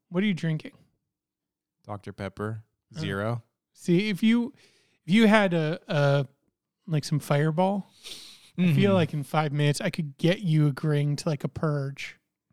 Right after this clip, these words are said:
Speaker 1: But it's limited to the people who've had violent crimes committed against their families.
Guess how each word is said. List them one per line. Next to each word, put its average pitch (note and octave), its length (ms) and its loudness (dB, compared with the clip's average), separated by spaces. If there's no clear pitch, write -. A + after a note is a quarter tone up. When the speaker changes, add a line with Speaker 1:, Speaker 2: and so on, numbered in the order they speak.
Speaker 1:
But E3 80 2
it's D#3+ 140 0
limited D#3+ 480 4
to E3 80 -4
the C#3+ 100 -10
people E3 280 -6
who've C#3+ 180 -2
had D3 600 4
violent D#3 420 2
crimes D3 580 -6
committed D#3 400 2
against D3 400 -2
their D#3 120 0
families. C#3+ 760 -2